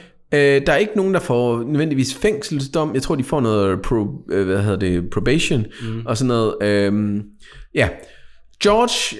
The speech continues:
Speaker 1: øh, han mister Mount Carmel i en retssal,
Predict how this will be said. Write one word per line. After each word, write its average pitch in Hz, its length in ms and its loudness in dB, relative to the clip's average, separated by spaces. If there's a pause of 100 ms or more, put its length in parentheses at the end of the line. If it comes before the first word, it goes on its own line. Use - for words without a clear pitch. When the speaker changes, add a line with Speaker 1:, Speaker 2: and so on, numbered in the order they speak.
(160)
Speaker 1:
øh, 139 480 2
han 190 260 2
mister 190 640 2
Mount 117 300 2
Carmel 127 420 2
i 139 40 4
en 117 160 2
retssal, 107 500 0